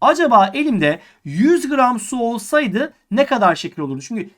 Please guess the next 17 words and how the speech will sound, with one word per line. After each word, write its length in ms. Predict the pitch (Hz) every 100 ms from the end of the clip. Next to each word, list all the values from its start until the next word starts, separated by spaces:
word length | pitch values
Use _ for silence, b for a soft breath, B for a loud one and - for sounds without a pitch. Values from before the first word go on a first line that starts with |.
| -
iki 220 | - 226
yüzde 200 | 233 220
yirmi 320 | 202 226 262
ise 320 | 247 262 285 - b
yüzde 320 | 170 220 214 240
ne 60 |
olması 380 | 247 208 180 185
lazım? 340 | 170 170 302 b b -
On 420 | 262 339 339 269
gram 340 | 214 233 226
şeker 240 | 208 196 170
olması 380 | 156 139 131 131
lazım. 220 | 123 160
He, 220 | 208 190
o 120 | 196
zaman 260 | 202 269 262
bu, 180 | 254